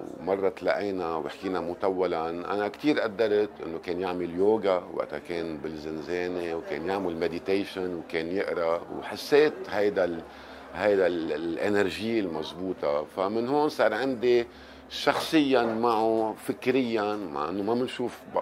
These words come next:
ما بشوفه يعني، بنشوفه على التلفزيون، هو بيشوفنا على التلفزيون. بس، آه، بحس بكونكشن معه أكتر من غير، آه، قاضي على الأرض، لأنه أنا بآمن بالترانسفورميشن،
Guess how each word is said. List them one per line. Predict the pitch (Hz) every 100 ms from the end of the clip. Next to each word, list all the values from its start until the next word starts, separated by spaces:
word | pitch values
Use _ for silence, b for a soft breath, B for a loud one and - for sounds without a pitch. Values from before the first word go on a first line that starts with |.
| -
ما | 92
بشوفه | 95 - 107 - 78
يعني، | 64 58 65 64 - -
بنشوفه | - - - 71
على | 85
التلفزيون، | 95 92 92 85 98 78
هو | 87
بيشوفنا | 82 - 95 87 98
على | -
التلفزيون. | - 90 85 82 80 78 85 82 - B B B B 85
بس، | 95 95 - - 98
آه، | 92 87 82 85 B B B -
بحس | 180 180 -
بكونكشن | 123 127 127 131 151 - 127 123
معه | 123 117 123 143 - -
أكتر | 170 - - 127 120
من | 110 110 101
غير، | 92 113 110 110 - - - -
آه، | 82 80 78 -
قاضي | 120 117 92 87
على | 73 78 73
الأرض، | 73 90 80 71 - - B B B B 104
لأنه | 117 131 156 147 135 131 123
أنا | 135 131
بآمن | 110 - 123 139 110 90
بالترانسفورميشن، | 90 85 87 95 - 95 87 98 104 101 101 98 98